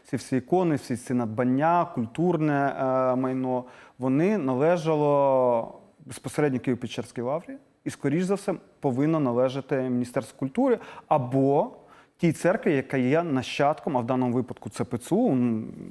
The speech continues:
ну, не з юридичної точки зору, а з політично,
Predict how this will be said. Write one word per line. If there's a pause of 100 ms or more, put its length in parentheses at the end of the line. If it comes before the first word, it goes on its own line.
ну,
не
з
юридичної
точки
зору,
а
з
політично,